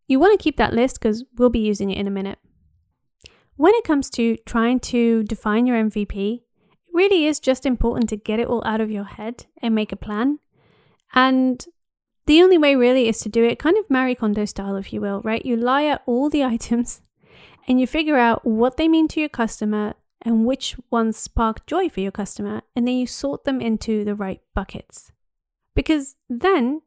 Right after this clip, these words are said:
you can start to examine and figure out whether or not there is a bit of an M V P there in the first place. Now, I want you to remember this is just your first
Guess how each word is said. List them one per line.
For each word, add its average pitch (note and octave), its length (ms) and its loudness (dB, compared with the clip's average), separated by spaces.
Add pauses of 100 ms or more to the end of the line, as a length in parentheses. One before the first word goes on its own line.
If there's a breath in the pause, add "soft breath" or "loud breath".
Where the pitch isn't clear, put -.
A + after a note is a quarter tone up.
you C#4 180 2
can G#3+ 140 4
start A3 260 0
to B3 80 0
examine A3 400 -2
and A#3+ 140 -4
figure G#3 220 -4
out G3+ 220 -6
whether C#4 360 0
or D#4 120 2
not A3+ 320 0
there A#3+ 160 0
is A#3+ 120 0
a A#3 40 0
bit G#3+ 200 -4
of G#3+ 100 -2
an A3+ 80 -2
M G#3+ 160 0
V A3+ 140 -4
P G#3 200 -4
there G3+ 200 -4
in A3+ 100 -2
the B3+ 60 -2
first G#4+ 280 0
place. - 400 -10 (540)
Now, C#4 220 2
I - 40 -2
want F#4+ 220 4
you G#4 80 0
to D4+ 100 -2
remember B3 260 0
this B3 260 -4
is F4 120 -2
just - 500 -4
your A3+ 140 -2
first A3 580 -4